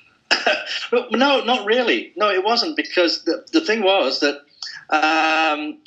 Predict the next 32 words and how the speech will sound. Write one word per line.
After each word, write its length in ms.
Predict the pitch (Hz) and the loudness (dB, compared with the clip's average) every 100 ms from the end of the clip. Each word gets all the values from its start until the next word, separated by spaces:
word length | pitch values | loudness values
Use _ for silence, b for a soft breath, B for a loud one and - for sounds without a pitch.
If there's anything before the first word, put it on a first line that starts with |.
| - | -6
I, 460 | 185 113 - 190 185 | -4 -4 -4 -4 2
when 120 | 220 | 2
I 40 | |
f-, 240 | 202 - - _ _ _ _ | 0 -8 -16 _ _ _ _
the 80 | 165 | -4
first 340 | - 233 240 - | 2 2 2 2
time 220 | 202 175 | 0 0
I 80 | 165 | 0
worked 300 | 170 196 160 | 2 0 -2
with 140 | - | -6
him 120 | 117 | -4
in, 260 | 117 110 127 | -4 -8 -4
in 160 | 127 117 | -4 -4
France, 540 | - 143 139 113 - | 0 0 0 -2 -6
the 60 | 110 | -6
fir-, 440 | - 147 143 143 - | -4 0 0 0 -4
I 60 | |
remember 340 | 151 160 180 359 | -2 0 0 -4
the 60 | |
first 300 | - 135 123 | 0 0 0
gig, 160 | 139 117 | -2 -2
it 100 | 117 | -2
was 140 | 107 | -2
in 140 | 113 110 | -2 2
Deauville 380 | 143 117 101 | 2 2 -2
in 120 | 101 101 | -4 -6
the 80 | |
north 240 | 110 117 110 | -2 -2 -4
of 80 | - | -4
France, 260 | 110 104 | -2 -2
in 80 | 104 | -4
Normandy. 440 | 120 113 107 104 | -4 -2 -2 -4